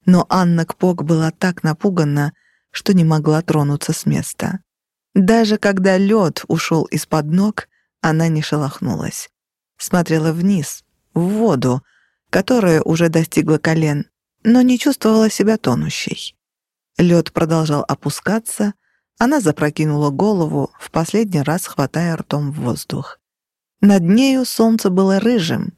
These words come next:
как лисий мех. Когда вода поглотила её полностью,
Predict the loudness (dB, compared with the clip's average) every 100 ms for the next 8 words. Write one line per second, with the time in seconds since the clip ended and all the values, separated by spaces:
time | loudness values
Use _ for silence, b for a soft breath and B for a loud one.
0 | _ -4 -2 0 -2 0 0 2 0 -2
1 | -10 -20 _ _ _ _ _ _ _ -2
2 | 0 0 2 2 0 -2 -2 0 2 2
3 | 0 0 0 -2 -2 -2 0 0 0 -4
4 | -8 -6 -6